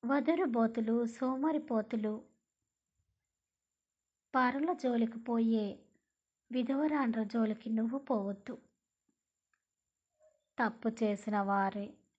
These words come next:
వాళ్ళందరి ము-, ఎదురుగా ఖండించు. తప్పు చేసిన వాళ్ళను అందరి ఎదురుగా ఖండించు. తప్పు చేయాలంటే వేరే వాళ్ళు భయపడాలి.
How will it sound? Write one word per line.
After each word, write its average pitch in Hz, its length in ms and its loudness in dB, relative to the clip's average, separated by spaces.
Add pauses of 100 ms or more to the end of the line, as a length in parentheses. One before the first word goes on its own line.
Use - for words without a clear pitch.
(460)
వాళ్ళందరి 320 840 4
ము-, 285 260 2 (140)
ఎదురుగా 269 540 2
ఖండించు. 202 680 -6 (1800)
తప్పు 226 280 -2
చేసిన 220 480 -2
వాళ్ళను 196 560 -2
అందరి 240 400 -2
ఎదురుగా 226 440 -2
ఖండించు. 220 600 -12 (1400)
తప్పు 247 340 -2
చేయాలంటే 220 1000 -4 (1200)
వేరే 247 360 4
వాళ్ళు 214 380 0
భయపడాలి. 226 880 -2